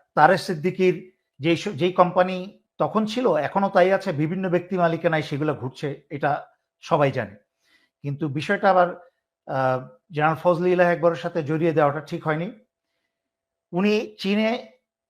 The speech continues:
এই যেসব অবসরপ্রাপ্ত অফিসাররা চীনে গেছে, আমি যতটুকু জানি, সেটা চাইনিজ, আহ, দূতাবাসের ব্যবস্থাপনাতেই তারা গেছে। সেখানে ওনারা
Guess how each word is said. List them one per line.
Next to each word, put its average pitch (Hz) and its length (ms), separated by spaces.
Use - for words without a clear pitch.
এই 185 160
যেসব 196 360
অবসরপ্রাপ্ত 185 580
অফিসাররা 165 600
চীনে 165 440
গেছে, 151 280
আমি 131 180
যতটুকু 151 460
জানি, 131 300
সেটা 151 640
চাইনিজ, 190 580
আহ, 127 340
দূতাবাসের 175 580
ব্যবস্থাপনাতেই 165 760
তারা 180 200
গেছে। 170 300
সেখানে 190 680
ওনারা 160 640